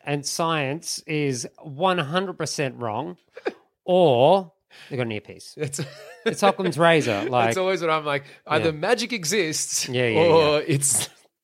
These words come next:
Speaker 2: the
Speaker 1: Y-,
Speaker 2: real thing.
Speaker 1: Yeah, totally. And it, it's the simplest explanation. And, and it just goes back to that thing. There's, there's never been, like,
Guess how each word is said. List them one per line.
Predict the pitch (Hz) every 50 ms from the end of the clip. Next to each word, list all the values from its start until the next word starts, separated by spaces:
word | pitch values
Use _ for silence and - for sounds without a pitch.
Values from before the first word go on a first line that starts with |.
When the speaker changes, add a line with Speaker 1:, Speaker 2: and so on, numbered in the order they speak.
| _ -
Speaker 2:
the | 123 135 131
Speaker 1:
Y-, | 120
Speaker 2:
real | 139 139 135 127
thing. | 110 - 117 107 143
Speaker 1:
Yeah, | 143 120 113
totally. | - - - 127 113 101 98 92 95 -
And | - 123 131
it, | 131 131 120 -
it's | 143 143 - 143 123 123 139 135 - - - -
the | - - 131 117
simplest | - - 139 127 113 110 104 - -
explanation. | 117 104 - - - 110 104 101 95 - - 123 127
And, | 131 131 123 - - - - -
and | - 170
it | 156
just | 160 151 -
goes | - 131 120 104
back | - 120 110 -
to | - 120
that | 107 104 104 -
thing. | - 110 104 113
There's, | 120 123 120 123
there's | - 147 131 117 135
never | 151 156 143 143 135
been, | 113 120 123 120 117 113
like, | 110 107 104 104 101 98 -